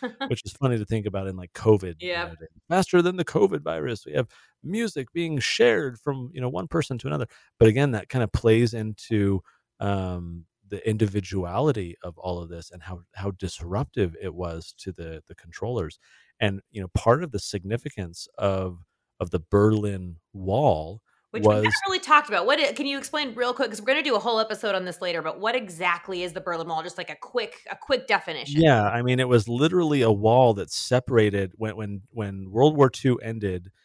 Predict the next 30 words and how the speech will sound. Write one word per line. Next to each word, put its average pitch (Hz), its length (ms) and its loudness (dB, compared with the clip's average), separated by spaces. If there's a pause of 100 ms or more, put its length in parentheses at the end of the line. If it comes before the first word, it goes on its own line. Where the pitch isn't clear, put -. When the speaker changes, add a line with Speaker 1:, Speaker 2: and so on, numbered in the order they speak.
(280)
Speaker 2:
and, 98 560 -6 (100)
uh, 95 280 -4
Germany 113 460 4
was 98 160 2
basically 107 520 -2
carved 120 440 4
up 110 160 6
into 104 220 -8
different 98 380 -6
pieces. 90 640 -4 (340)
And 101 160 0
then 104 180 -2
in 110 140 -8
the 101 100 -4
city 127 360 0
of 98 160 0
Berlin, 101 720 2 (400)
um, 92 600 -2
they 101 100 -4
carved 104 440 2
up 95 200 0
Berlin 101 400 -4
as 95 200 -6
well. 92 440 -2
And 95 160 -18
so 95 300 -4
even 113 480 -6 (140)
though 104 180 4
Berlin 107 580 0
was, 98 560 -4